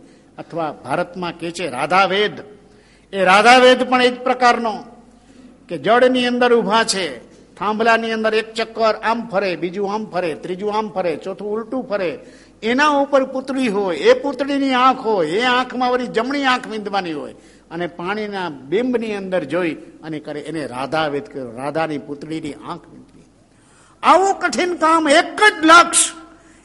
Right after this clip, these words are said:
એમ આ મુમુક્ષને સંસારની અંદર અનેક ચક્કર છે, કુટુંબના ચક્કર છે, સગાવાલાના ચક્કર છે, વ્યવહાર વેપારના ચક્કર છે, આ બધા ચક્કરમાંથી એની દ્રષ્ટિ ક્યાં છે?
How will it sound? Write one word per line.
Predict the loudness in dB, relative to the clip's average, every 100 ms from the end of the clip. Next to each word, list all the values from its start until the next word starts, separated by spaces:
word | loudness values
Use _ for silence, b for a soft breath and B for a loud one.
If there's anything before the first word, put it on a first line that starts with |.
| -2
એમ | 2 2 4
આ | 6 6
મુમુક્ષને | 4 0 0 0 2 2
સંસારની | 0 -2 0 2 2 2 0
અંદર | 2
અનેક | 2 2 0 0
ચક્કર | 0 0 4 4
છે, | 4 -4 -6 -14 -20 B B B
કુટુંબના | -6 -2 0 2 2 2
ચક્કર | 0 -4 2 0
છે, | 0 -4
સગાવાલાના | -4 -4 2 2 2 0 -2 -4
ચક્કર | -6 -4 -4 -4
છે, | -4 -6
વ્યવહાર | -2 0 4 2
વેપારના | 2 -2 0 0 -2 -8
ચક્કર | -6 -6 -4 -4
છે, | -2 -4 -6 -12 -6
આ | -2
બધા | 0 0 2 6 6
ચક્કરમાંથી | 6 2 2 4 6 4
એની | 4 2 2
દ્રષ્ટિ | 0 0 -2 -4
ક્યાં | -2 -2
છે? | -4 -18